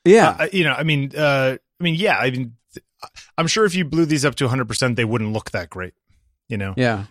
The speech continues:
Speaker 2: Um, but, and, and she even says sometimes she'll send these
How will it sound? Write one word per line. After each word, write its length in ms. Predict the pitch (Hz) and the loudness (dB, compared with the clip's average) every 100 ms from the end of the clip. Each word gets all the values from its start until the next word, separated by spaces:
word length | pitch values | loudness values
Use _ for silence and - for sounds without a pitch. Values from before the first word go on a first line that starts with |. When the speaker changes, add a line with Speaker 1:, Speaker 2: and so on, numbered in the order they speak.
| _ | _
Speaker 2:
Um, 420 | 135 127 120 113 - _ _ _ _ - | 0 0 0 -2 -8 _ _ _ _ 0
but, 220 | 143 - - - 175 | 0 -2 -20 -18 -6
and, 240 | 175 160 165 | 0 0 0
and 180 | 156 143 | -2 0
she 120 | 185 | 0
even 200 | 160 143 | 0 0
says 300 | 165 151 131 | 2 2 2
sometimes 320 | 143 135 120 | 0 0 0
she'll 120 | 131 | -2
send 260 | - 139 135 | 0 0 0
these 300 | 131 98 | -2 -4